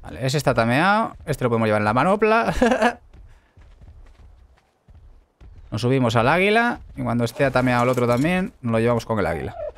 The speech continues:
Y nos llevamos dos. Y tenemos que tre-, coger más, ¿no? Hembras. Ha dicho que, "Ah, píllate tres dodos y tal".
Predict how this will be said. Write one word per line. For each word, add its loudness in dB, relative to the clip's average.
Y -6
nos 0
llevamos 2
dos. -4
Y -12
tenemos 0
que 4
tre-, -4
coger 0
más, 0
¿no? -6
Hembras. 0
Ha -2
dicho 0
que, 2
"Ah, 2
píllate 0
tres 0
dodos 2
y 0
tal". -4